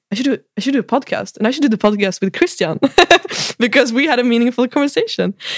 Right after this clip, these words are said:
So I texted Christian, and I think this was the first time that I sh-, I actually did something that was so far out of, out of my comfort zone, because I was no one at the time. Like, I was just,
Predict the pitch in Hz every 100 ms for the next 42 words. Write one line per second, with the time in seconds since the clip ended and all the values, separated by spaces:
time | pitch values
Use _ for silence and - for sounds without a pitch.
0 | - - 233 220 254 294 - 233 214 -
1 | 220 - 214 254 240 233 233 240 254 240
2 | 233 233 226 220 202 196 202 - - 202
3 | - 143 185 214 190 - 190 - 190 185
4 | 180 185 180 180 - 185 - 180 175 180
5 | 180 - - - - _ - 190 196 180
6 | 233 247 208 170 170 180 175 202 262 -
7 | 190 247 190 160 165 - 220 226 180 175
8 | 165 - - - - - - 214 226 -
9 | 202 - - -